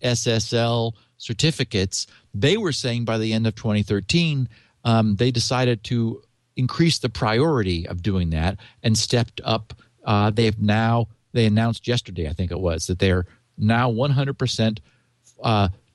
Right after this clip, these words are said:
twenty forty-eight bit S S L and perfect forward secrecy cipher suites throughout, which we know matters because we know they're one of the targets of prism and other efforts of,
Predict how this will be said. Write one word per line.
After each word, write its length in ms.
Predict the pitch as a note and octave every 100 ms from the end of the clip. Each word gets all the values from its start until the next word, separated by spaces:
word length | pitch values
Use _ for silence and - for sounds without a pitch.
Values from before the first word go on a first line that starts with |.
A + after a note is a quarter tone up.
| - - _
twenty 260 | - C#3+ D3+
forty-eight 560 | C3+ D3 C#3 B2 B2+ -
bit 140 | A#2
S 200 | A2+ -
S 200 | G#2+ -
L 360 | B2+ B2 A#2 - -
and 640 | C3+ D#3+ C#3+ B2+ B2 B2+ - _ _ _ _
perfect 440 | - D3+ D3 C#3 -
forward 440 | - B2+ B2 A#2+
secrecy 720 | - B2+ A#2+ A#2+ A2 - A2+
cipher 540 | G2+ - B2+ C3+ - G#2+
suites 720 | - A2+ G2+ G2 F#2+ - - - _
throughout, 760 | - - A#2 A2 C3 F2 - - - - -
which 320 | B2 - - _ -
we 160 | A#2
know 320 | A2+ B2+ G3
matters 640 | F3 G#2 E2+ F2+ A2+ C#3+ - _ _ _ -
because 520 | A#2 B2 A#2+ A#2 G#2
we 220 | A#2+ A#2
know 540 | A2+ A#2+ A#2+ A#2 A#2
they're 160 | G#2 A2
one 180 | G#2+ G#2+
of 80 | F#2+
the 60 |
targets 680 | - A2 F#2 F#2 F#2 - - - _ _ -
of 360 | A2+ G#2 F2+ -
prism 500 | B2+ A2 G#2 G2 G#2 G2+ _ -
and 200 | G#2 G#2
other 300 | C3 A2+ A2
efforts 540 | G#2+ G#2+ G2+ F#2 -
of, 240 | - A#2